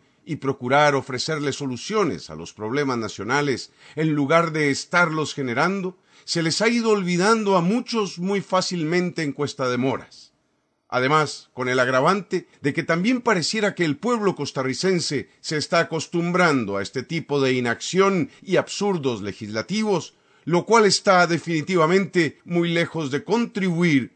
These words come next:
al fortalecimiento y crecimiento democrático.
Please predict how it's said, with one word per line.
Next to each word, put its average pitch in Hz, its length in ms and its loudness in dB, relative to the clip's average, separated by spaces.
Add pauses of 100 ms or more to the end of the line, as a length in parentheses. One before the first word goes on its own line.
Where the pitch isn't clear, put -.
al 143 160 0
fortalecimiento 131 1160 -2 (140)
y 156 120 -6 (100)
crecimiento 110 800 -2
democrático. 87 720 -10